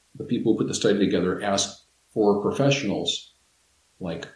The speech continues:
architects and engineers and people like this who had been trying to solve a problem for a long time to participate in the study. Um, they came in and, um, I believe they're using L S D, and they asked them to work on the problem they've been working on.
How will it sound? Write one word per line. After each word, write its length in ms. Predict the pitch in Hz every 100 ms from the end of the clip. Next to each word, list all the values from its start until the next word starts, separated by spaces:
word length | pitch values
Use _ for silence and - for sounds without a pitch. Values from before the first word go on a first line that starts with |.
| -
architects 640 | 104 101 - 98 92 -
and 180 | 85 -
engineers 640 | 92 90 90 101 101 104
and 120 | -
people 220 | 98 87 85
like 180 | 87 -
this 160 | 98
who 120 | -
had 80 | 95
been 140 | 95 92
trying 280 | 110 110
to 60 | 104
solve 340 | - 101 104
a 180 | 107 -
problem 420 | 107 120 139 135
for 100 | 143
a 60 | 139
long 300 | 135 135 135
time 400 | 143 151 160 156 _ _ _ -
to 60 |
participate 600 | - 98 104 - - 87
in 60 | 82
the 80 | 82
study. 360 | - - - - _ _ _ _ _ _ _
Um, 440 | 92 76 73 71 -
they 100 | 78
came 300 | 101 127 127
in 380 | 90 90 - - _ _ 95
and, 340 | 82 82 85 - -
um, 500 | 92 78 76 78 - _ _ _ _ _ _ -
I 40 |
believe 160 | 107 139
they're 80 | 90
using 320 | 92 - 82
L 140 | 85
S 120 | 78 -
D, 400 | 143 - - - _ _ _
and 120 | 117
they 160 | 101 104
asked 240 | 127 -
them 200 | 107 98 98
to 80 |
work 300 | 101 107 113
on 100 | 113
the 60 | 95
problem 300 | - 196 165
they've 140 | 160 147
been 160 | 151
working 320 | 143 143 147 143
on. 220 | -